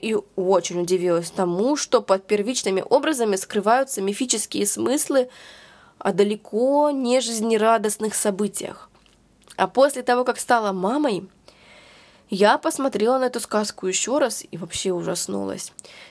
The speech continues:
Ведь сюжет про умерших детей и их скитания в Неверленде, ну, согласитесь, это страшно. Мне вообще показалось как-то, что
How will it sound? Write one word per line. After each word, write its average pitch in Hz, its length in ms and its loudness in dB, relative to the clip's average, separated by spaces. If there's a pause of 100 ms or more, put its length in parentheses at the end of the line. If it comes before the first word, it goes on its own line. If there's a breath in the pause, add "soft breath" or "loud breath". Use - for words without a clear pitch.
Ведь 208 300 0
сюжет 247 580 0
про 262 160 4
умерших 247 580 0
детей 240 440 2
и 233 180 -2
их 208 80 -2
скитания 233 640 2
в 185 40 -4
Неверленде, 208 800 2 (460)
ну, 214 160 0
согласитесь, 254 760 0
это 233 200 0
страшно. 190 800 -2 (560 loud breath)
Мне 240 260 4
вообще 262 480 2
показалось 269 840 2
как-то, 240 380 -2
что 214 560 -2